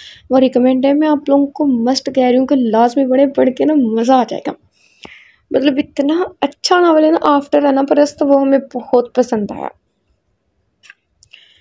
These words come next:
तो जितने भी मैंने novel recommend किए होंगे, आपको पता होगा कि मैं अच्छे novels ही recommend करती हूँ, तो लाजमी पढ़ें। अच्छा, अ, अब आते हैं इधर, तो कुछ short stories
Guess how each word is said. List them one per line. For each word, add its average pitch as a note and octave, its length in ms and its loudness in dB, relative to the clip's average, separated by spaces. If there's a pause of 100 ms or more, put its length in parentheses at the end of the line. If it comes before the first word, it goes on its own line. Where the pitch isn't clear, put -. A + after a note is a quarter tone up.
(260)
तो A#3+ 400 -2 (200)
जितने C4+ 300 0
भी D4 60 4
मैंने C4+ 220 4
novel B3 320 0
recommend B3 300 -2
किए B3+ 120 0
होंगे, B3 140 2
आपको C4+ 220 -2
पता - 220 -2
होगा A#3+ 240 2
कि A#3 80 -2
मैं A#3+ 240 0 (320)
अच्छे A3+ 220 -2
novels A3 340 -2
ही A#3+ 60 -2
recommend A3+ 360 -2
करती A3 260 -4
हूँ, C#4 80 0
तो C4+ 120 -4
लाजमी A3+ 800 -2
पढ़ें। G3+ 200 -8 (1200)
अच्छा, B3 360 -6 (1040)
अ, C#4+ 260 0
अब D4 140 0
आते D4 220 -4
हैं D4+ 180 0
इधर, C#4 380 0
तो D4 260 0
कुछ D4+ 320 -4
short C4 300 0
stories C4+ 600 -2